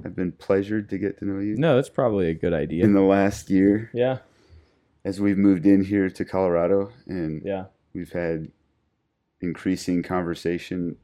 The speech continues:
Speaker 1: about a lot of things,
Speaker 2: Yeah.
Speaker 1: but, but for the purpose of this conver-, of today's conversation, a lot of conversation around the Bible and how to read the
Speaker 2: Mm-hmm.
Speaker 1: Bible,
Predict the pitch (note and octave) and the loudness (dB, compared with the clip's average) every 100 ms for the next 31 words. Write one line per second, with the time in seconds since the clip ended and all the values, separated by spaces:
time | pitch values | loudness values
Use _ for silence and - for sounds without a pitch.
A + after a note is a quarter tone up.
0 | - D#2 F#2+ E2 F#2 F2+ E2+ E2 F#2 F#2 | -8 -2 0 2 2 0 -4 -6 -4 -4
1 | F2 - _ _ _ _ _ _ - G#2+ | -4 -6 _ _ _ _ _ _ 0 0
2 | G2 B2+ A2 B2+ B2 G#2 G#2 F#2+ - G#2 | 4 2 4 2 0 -2 0 0 0 -2
3 | G2 E2+ - _ - F#2 D#2+ _ _ _ | -2 -4 -10 _ -6 -6 -6 _ _ _
4 | _ _ - A2 D3+ - F#2+ E2 D2+ E2+ | _ _ 4 6 4 0 -2 -2 -2 -2
5 | D#2+ - E2 D2+ - _ _ _ _ _ | -2 -4 -4 -6 -10 _ _ _ _ _
6 | - F2+ A2 G#2+ F#2 E2+ D#2+ - E2 - | -8 -2 0 -2 -4 -6 -6 -8 -8 -6
7 | D#2+ D#2 D#2+ D2+ D2+ G2+ E2+ D2+ D#2 _ | -8 -6 -6 -6 -2 -2 -2 -6 -10 _
8 | - D#2+ D#2+ F2 E2 D#2 E2+ - - D#2+ | -14 -10 -8 -8 -8 -8 -8 -8 -8 -8
9 | D#2 D#2 | -8 -8